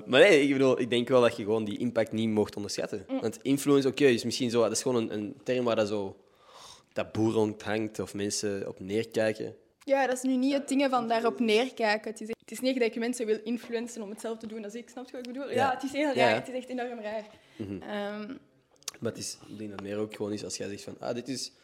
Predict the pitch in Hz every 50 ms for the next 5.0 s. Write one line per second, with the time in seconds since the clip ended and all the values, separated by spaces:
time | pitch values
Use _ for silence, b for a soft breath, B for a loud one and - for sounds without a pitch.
0 | _ _ _ _ - - 117 113 113 - 127 123 117 120 113 110 117 - - 110
1 | 104 - 123 120 - 110 117 117 117 113 90 113 117 120 113 117 113 110 - -
2 | - _ _ 104 107 113 113 113 120 110 - 110 107 107 110 107 107 113 107 110
3 | b b b b b b b b b b _ - 110 110 107 107 107 104 101 -
4 | - 370 427 370 - - - _ _ _ - 113 - - - - - - -